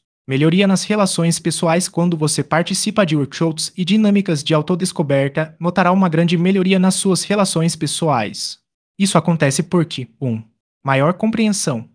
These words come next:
você se torna mais consciente das emoções dos outros. Dois, fortalecimento de laços, a troca de experiências cria uma conexão mais forte. Três, apoio mútuo, você se sente apoiado por pessoas que estão passando por situações semelhantes.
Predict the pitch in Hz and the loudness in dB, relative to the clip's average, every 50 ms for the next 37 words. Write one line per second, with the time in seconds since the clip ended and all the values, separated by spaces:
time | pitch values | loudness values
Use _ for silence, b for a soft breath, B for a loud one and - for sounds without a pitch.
0 | _ _ 135 135 131 165 160 - 196 196 - 175 175 175 165 151 147 156 - - | _ _ -6 -4 -4 -2 -4 -4 -4 -2 0 0 0 2 0 0 0 -2 -2 -2
1 | - 208 220 - - 175 165 170 - 170 160 175 151 165 170 185 185 - 170 160 | -2 -2 -2 -2 0 0 0 0 0 0 -2 -2 0 0 0 0 0 0 0 0
2 | 151 131 143 131 131 123 120 - - 117 117 - - - - _ _ _ _ _ | 0 -2 -2 -4 -4 -4 -6 -6 -10 -12 -12 -12 -14 -14 -16 _ _ _ _ _
3 | _ - 190 165 127 117 - - - _ _ _ _ _ _ _ - 208 202 226 | _ 2 4 4 4 2 0 -4 -8 _ _ _ _ _ _ _ 0 0 2 2
4 | 214 214 196 - 196 175 156 170 180 - 185 156 185 165 139 127 123 123 - - | 2 2 2 2 2 4 4 4 2 2 2 2 4 4 4 4 4 2 0 -4
5 | 143 - - _ - 143 - - 170 170 - 185 190 190 190 - 196 185 180 185 | -6 -8 -10 _ -10 -6 -2 0 0 2 2 2 2 0 0 2 2 4 4 4
6 | 202 190 - 202 - - - 185 180 185 190 185 185 180 - 190 180 180 180 - | 4 4 2 0 -2 0 0 2 4 4 4 4 4 2 2 2 2 2 2 0
7 | - 165 151 139 143 165 175 - - 170 143 120 104 101 - - - - - _ | 0 0 2 2 2 2 0 0 0 2 2 2 0 -2 -4 -8 -8 -10 -12 _
8 | _ _ _ _ - 208 185 139 123 - - - - _ _ _ _ _ _ 196 | _ _ _ _ 2 4 6 6 4 2 0 -4 -8 _ _ _ _ _ _ -4
9 | 196 196 190 180 180 180 160 160 170 170 - 135 123 - _ _ - 143 143 - | 0 2 2 4 4 4 2 0 -2 -4 -6 -8 -10 -12 _ _ -6 -4 0 0
10 | 180 180 - 190 - - 190 214 - 226 208 208 226 196 170 165 170 175 156 175 | 0 0 0 -2 0 2 0 2 2 0 -2 0 2 2 4 4 2 2 0 -2
11 | 156 - 147 139 - - 156 170 - - 196 185 - - 202 214 202 220 214 214 | -2 -2 -2 -2 0 0 0 0 0 0 -2 -2 0 0 0 2 2 2 0 2
12 | - 175 175 180 185 170 - 202 190 - 208 196 214 190 180 - 170 170 160 - | 2 2 2 2 2 2 0 0 0 0 -2 0 0 0 0 2 2 2 2 2
13 | 175 170 180 175 151 139 131 117 110 - - - - - - - | 2 2 2 2 2 2 2 0 -2 -6 -10 -12 -12 -12 -12 -12